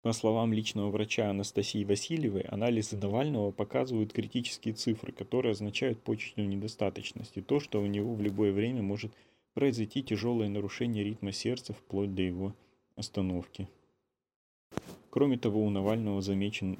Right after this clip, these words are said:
рост кератиноцита, что говорит о почечной недостаточности.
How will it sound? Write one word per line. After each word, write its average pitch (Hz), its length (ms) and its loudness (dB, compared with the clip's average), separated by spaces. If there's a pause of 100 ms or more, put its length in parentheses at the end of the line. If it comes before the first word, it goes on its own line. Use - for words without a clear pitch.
рост 101 360 0
кератиноцита, 95 920 -2
что - 180 -6
говорит 92 440 0
о 98 40 0
почечной 95 640 -2 (380)
недостаточности. - 1040 -6